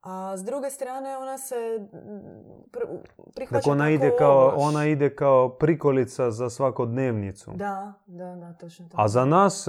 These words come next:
Speaker 2: duhovni put je presudan, on je za nas primaran. Sve ostalo, sav ostali ambijent, e, i život na zemlji je za nas uopće nebitan, to je pozadina.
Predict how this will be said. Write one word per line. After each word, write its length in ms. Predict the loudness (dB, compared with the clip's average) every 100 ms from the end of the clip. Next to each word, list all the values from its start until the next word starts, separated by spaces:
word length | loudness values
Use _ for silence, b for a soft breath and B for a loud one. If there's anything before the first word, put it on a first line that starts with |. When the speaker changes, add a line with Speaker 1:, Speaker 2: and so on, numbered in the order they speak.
| 0
Speaker 2:
duhovni 680 | 0 2 6 6 6 -2 2
put 320 | 4 4 0
je 360 | -8 -2 -2 2
presudan, 580 | 4 4 0 -8 -8 -6
on 180 | -6
je 340 | -4 -6 -6 -6
za 140 | -6
nas 460 | -4 -4 -8 -10 -10 -4
primaran. 600 | -2 0 -2 -6 -10 -14 _ _ _ _ _ _ _ _ _ _ -16
Sve 240 | 2 8 12
ostalo, 640 | 10 8 6 6 6 4
sav 300 | 4 4 6
ostali 640 | 4 2 0 2 0 -2 -4
ambijent, 840 | -4 -4 -2 2 2 0 -4 0
e, 440 | 4 4 2 -2 -14 b b b -8
i 300 | -2 0 0
život 460 | 2 4 6 4
na 160 | 0 -2
zemlji 400 | 0 0 0 0
je 100 | 0
za 160 | 0 -2
nas 560 | 0 0 -2 -12 -2
uopće 680 | -2 -2 -2 0 2 2 0
nebitan, 520 | -2 -2 -2 -6 -8
to 100 | -4
je 180 | -4 0
pozadina. 760 | 4 4 4 -2 -4 -12 -16